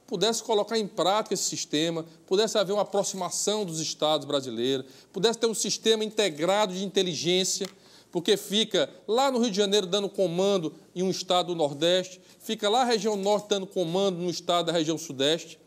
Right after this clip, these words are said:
Eu aqui tive a coragem, e o, e o po-, e o Brasil assistiu no, em janeiro do ano passado, né, de fazer uma ação forte no sistema prisional bra-, cearense, porque o sistema, si-, o sistema prisional se transformou, na grande maioria,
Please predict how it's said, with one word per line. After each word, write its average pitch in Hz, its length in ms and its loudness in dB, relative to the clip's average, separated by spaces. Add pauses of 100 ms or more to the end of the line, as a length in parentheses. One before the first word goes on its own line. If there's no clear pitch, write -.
(360)
Eu 254 160 6
aqui 269 220 -2
tive 277 200 -2
a 269 60 0
coragem, 208 840 2 (340)
e 202 80 -4
o, 190 160 -10
e 208 80 0
o - 20 -4
po-, 208 260 2
e 202 80 -4
o 202 60 0
Brasil 175 420 2
assistiu 185 680 -2 (280)
no, 180 220 -4
em 185 220 -2
janeiro 180 400 2
do 180 80 -4
ano 170 100 -4
passado, 165 640 -2 (260)
né, 165 160 -4 (280)
de 214 80 -4
fazer 214 260 2
uma 240 80 2
ação 240 260 0
forte 240 480 2
no 269 60 -4
sistema 277 300 0
prisional 262 420 0
bra-, 254 140 -2
cearense, 247 640 0 (480)
porque 190 180 0
o 247 80 6
sistema, 247 340 0
si-, 220 280 -4
o 202 100 -4
sistema 220 400 0
prisional 175 460 0
se 240 100 -4
transformou, 220 880 0 (220)
na 175 160 2
grande 226 400 2
maioria, 185 640 2